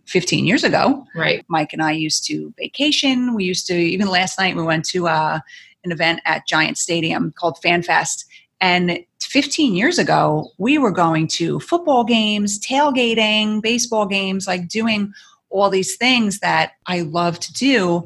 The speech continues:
Speaker 1: that we just haven't done.
Speaker 2: 'Cause you guys are huge sports fans.
Speaker 1: Right. So
Speaker 2: Across
Speaker 1: I
Speaker 2: the
Speaker 1: love
Speaker 2: board.
Speaker 1: sports. My husband loves sports. He's a huge football fan. I love football. And now, you know, my kids love sports.
Speaker 2: Mm-hmm.
Speaker 1: But when she asked me that question,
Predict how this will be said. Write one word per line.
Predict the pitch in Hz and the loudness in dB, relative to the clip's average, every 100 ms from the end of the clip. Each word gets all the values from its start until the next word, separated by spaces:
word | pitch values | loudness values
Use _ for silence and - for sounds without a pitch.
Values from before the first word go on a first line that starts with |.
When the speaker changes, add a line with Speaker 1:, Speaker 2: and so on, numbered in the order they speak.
| - | -6
Speaker 1:
that | 170 185 170 - - | -2 0 0 -2 -10
we | 170 156 190 208 | -12 -4 0 0
just | 214 208 - - _ - | 0 0 0 -4 _ -10
haven't | - 185 208 190 | -2 0 0 0
done. | 190 311 180 - _ - | 0 -2 -2 -8 _ -6
Speaker 2:
'Cause | 233 | -4
you | 294 | 0
guys | 370 330 | 0 0
are | |
huge | 196 - 208 180 | -2 -2 -2 -2
sports | - - 170 - - | -6 -4 -6 -6 -10
fans. | - - | -14 -4
Speaker 1:
Right. | 196 127 - | 0 0 -2
So | - 190 | -4 -2
Speaker 2:
Across | 180 180 | -2 -2
Speaker 1:
I | 190 | -2
Speaker 2:
the | 214 | 0
Speaker 1:
love | 214 | -2
Speaker 2:
board. | 175 | -2
Speaker 1:
sports. | - 202 196 196 - | 0 0 0 -2 -4
My | 180 | -4
husband | 190 180 190 175 | -2 -2 -2 -2
loves | 170 | -2
sports. | - 175 165 165 | -2 0 0 0
He's | 185 | -2
a | 170 | -4
huge | - 170 165 | 0 0 0
football | 170 160 160 | -2 -2 -2
fan. | - 165 160 160 | 0 2 2 2
I | 170 170 | 0 2
love | 170 165 | 0 0
football. | 160 - 156 151 160 - - _ | -4 0 2 2 0 -8 -20 _
And | 180 180 | -4 0
now, | 165 165 165 | 0 0 -2
you | 190 | -2
know, | 165 | 0
my | 170 | 0
kids | 175 - 403 | -2 -4 -2
love | 165 143 | -2 -2
sports. | - - - - 202 | -4 -4 -4 0 2
Speaker 2:
Mm-hmm. | 208 196 214 214 - _ 180 - | 4 4 2 0 -10 _ -10 -2
Speaker 1:
But | 196 190 175 170 - _ _ _ _ | 2 4 2 0 -6 _ _ _ _
when | 196 196 | -4 0
she | - 302 294 | 2 2 2
asked | 226 285 - | 2 2 0
me | 240 | 2
that | 165 156 | 2 0
question, | - 294 302 185 151 151 156 | 0 0 2 2 2 2 0